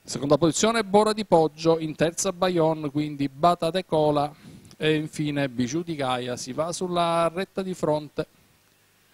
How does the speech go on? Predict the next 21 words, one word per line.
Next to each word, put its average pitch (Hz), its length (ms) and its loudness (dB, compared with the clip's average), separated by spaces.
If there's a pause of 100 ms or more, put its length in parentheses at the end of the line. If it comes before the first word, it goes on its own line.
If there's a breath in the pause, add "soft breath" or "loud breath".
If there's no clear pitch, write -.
(360 soft breath)
con, 131 420 -2
eh, 123 500 -2
Blue 120 200 -6
Train, 190 560 -4
saldo 202 420 0
leader, 151 540 0 (140)
quarantatré 156 680 2
otto 196 440 2
i 196 220 -2
seicento 185 540 -2
metri. 147 400 -6 (1600 soft breath)
Prova 160 220 10
a 156 40 8
mettere 180 360 4
la 190 40 0
testa 185 280 -2
in 190 100 -2
fuori 202 500 0
Bayonne, 170 1080 0
eh, 143 60 -6
che - 160 -2